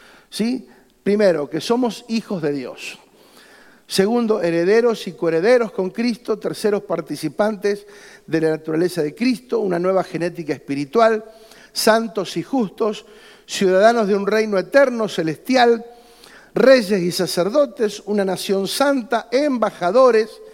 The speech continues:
Tenemos la mente de Cristo, bendecidos con toda bendición espiritual,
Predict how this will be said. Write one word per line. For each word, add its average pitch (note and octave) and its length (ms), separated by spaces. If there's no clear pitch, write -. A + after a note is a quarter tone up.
Tenemos C4 500
la G3+ 200
mente A3+ 400
de F#3 160
Cristo, A#3 680
bendecidos G3+ 720
con F#3+ 340
toda C4+ 220
bendición G3+ 480
espiritual, A3 720